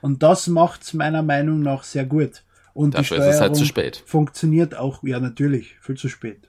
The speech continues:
Speaker 1: Äh, um das, über das brauchen wir gar nicht diskutieren. Äh, aber ich fühle mich gut, als Wii U-Spieler dieses Spiel zu spielen.
Speaker 2: Das
Speaker 1: Und das ist für mich das
Speaker 2: ohne
Speaker 1: Wichtigste
Speaker 2: Frage.
Speaker 1: bei einem Spiel.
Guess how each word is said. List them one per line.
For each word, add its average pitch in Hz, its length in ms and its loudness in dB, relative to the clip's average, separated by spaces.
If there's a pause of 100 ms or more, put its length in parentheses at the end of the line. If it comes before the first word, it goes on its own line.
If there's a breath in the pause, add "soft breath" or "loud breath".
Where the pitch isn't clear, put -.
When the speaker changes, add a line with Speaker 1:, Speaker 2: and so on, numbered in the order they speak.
(160)
Speaker 1:
Äh, 117 240 -6
um 120 140 -8
das, 131 220 -4
über 139 300 -2
das 135 180 -2
brauchen 143 220 -2
wir 131 80 -2
gar 135 140 -2
nicht 135 180 -6
diskutieren. 131 580 -4 (380 loud breath)
Äh, 127 60 -6
aber 135 500 0 (260)
ich 160 160 -4
fühle 233 300 2
mich 214 280 -2
gut, 233 300 4
als 185 260 -2
Wii 202 200 0
U-Spieler 202 500 0
dieses 175 320 -2
Spiel 185 300 -2
zu 156 120 -4
spielen. 135 500 2 (920 loud breath)
Speaker 2:
Das - 160 -2
Speaker 1:
Und 151 160 2
das 190 180 8
ist 226 80 -4
für 277 100 4
mich 247 120 4
das 202 100 2
Speaker 2:
ohne 185 140 0
Speaker 1:
Wichtigste - 400 -2
Speaker 2:
Frage. 160 120 2
Speaker 1:
bei 143 200 2
einem 139 100 2
Spiel. 127 380 -2